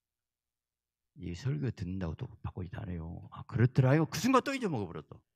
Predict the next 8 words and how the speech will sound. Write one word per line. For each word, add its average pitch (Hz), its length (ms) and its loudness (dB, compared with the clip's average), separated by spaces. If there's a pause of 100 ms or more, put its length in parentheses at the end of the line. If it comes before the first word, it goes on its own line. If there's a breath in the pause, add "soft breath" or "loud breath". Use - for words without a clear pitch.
(340)
맨날 143 380 4
넘어져. 101 320 -2 (520 soft breath)
그리고 196 160 6
모르고, 175 300 4 (220)
아이고, 190 180 6 (920)
그거 - 120 -2
또 156 160 8
회개. 139 320 8